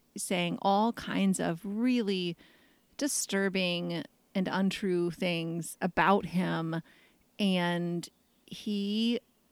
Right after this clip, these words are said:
for the most part, just lets him talk and continues to do the work. And I think it's helpful. You know, I'm, I participate in social media, and there's a, there's a part in particular, I think, for everyone where it's important just to say,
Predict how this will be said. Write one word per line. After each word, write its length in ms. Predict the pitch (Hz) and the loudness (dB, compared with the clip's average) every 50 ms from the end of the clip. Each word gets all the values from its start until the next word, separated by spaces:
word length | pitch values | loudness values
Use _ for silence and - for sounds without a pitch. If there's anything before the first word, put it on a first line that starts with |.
| _ - - _ _ _ - | _ -20 -20 _ _ _ -14
for 200 | 196 - - - | -14 -6 -2 0
the 80 | 202 202 | 2 4
most 240 | 202 240 330 359 - | 4 4 4 2 0
part, 160 | - 294 233 | -2 -2 -2
just 160 | - 240 214 | 0 -2 0
lets 240 | 196 196 247 277 - | 2 2 2 4 4
him 80 | 262 220 | 2 2
talk 540 | - 190 196 254 302 - - - - - - - _ _ | 4 2 0 0 -2 -2 -4 -6 -10 -18 -18 -20 _ _
and 480 | - 202 196 185 180 180 180 180 175 - - _ _ | -2 0 0 2 2 0 0 -2 -4 -6 -10 _ _
continues 480 | - 214 214 196 220 214 220 214 208 - | 0 2 2 4 4 4 4 4 2 0
to 80 | - | -2
do 160 | 185 - 190 180 | -4 -2 -2 -2
the 100 | 180 175 | 0 0
work. 260 | 170 180 175 165 - | 0 0 0 0 0
And 120 | - 180 208 | 0 0 2
I 100 | 226 233 | 2 2
think 180 | - 254 247 - | 2 0 0 0
it's 180 | - - - | -2 -4 -8
helpful. 960 | - - - 277 294 302 - - - - - 190 185 180 175 175 175 170 175 - - - - - - - - _ _ _ _ _ _ _ | -8 -4 0 2 2 2 2 -2 -6 -4 0 2 2 4 4 2 2 0 -2 -4 -10 -18 -20 -20 -20 -20 -20 _ _ _ _ _ _ _
You 120 | - 269 285 | 2 4 4
know, 160 | 247 202 202 | 6 6 4
I'm, 260 | 196 202 208 208 - - _ _ | 4 4 2 2 0 -4 _ _
I 520 | - 190 190 196 202 202 202 208 208 214 202 - - | -8 -4 -2 0 2 2 2 2 0 -2 -4 -6 -4
participate 800 | - 240 233 247 226 - 214 - - 208 196 190 190 190 - - | -4 -2 -2 -2 -2 -2 -2 -2 0 0 0 0 0 -2 -2 -2
in 380 | - 180 185 185 185 190 185 180 | -2 0 2 2 2 2 2 0
social 320 | - - 190 185 - 196 | 0 -2 -4 -4 -2 -2
media, 580 | 185 175 180 180 175 180 175 175 175 175 170 170 | -2 0 0 0 0 0 0 0 2 2 0 0
and 180 | - 175 175 170 | 0 0 0 0
there's 160 | 175 180 175 | 0 0 0
a, 140 | 185 170 - - _ _ | -2 -2 -4 -6 _ _
there's 340 | - 190 196 208 202 196 190 | -16 -10 -4 -2 -2 0 -2
a 60 | 190 | -4
part 280 | - - - 196 185 - - | -4 -2 -2 -2 -2 -2 -2
in 140 | 196 196 | -2 -2
particular, 520 | 208 240 - 320 302 - 226 196 185 180 175 | -2 -2 -4 -4 -4 -2 0 0 2 2 2
I 80 | 170 | 0
think, 200 | 175 - 196 170 - - - - - | 0 -2 -6 -8 -10 -16 -20 -20 -16
for 180 | - 202 190 | -12 -8 -6
everyone 600 | 170 185 202 220 226 220 208 196 180 175 170 170 170 | -2 -2 -2 -2 -2 -4 -4 -4 -4 -4 -6 -6 -4
where 200 | 175 175 175 175 | -4 -4 -2 -2
it's 160 | 180 - - | -4 -4 -4
important 320 | 240 226 - - - 190 | -6 -4 -4 -6 -6 -6
just 180 | - 190 175 - | -6 -8 -6 -6
to 80 | - 180 | -6 -4
say, 400 | - - 175 170 165 165 165 | -2 -2 -2 -2 -2 -4 -6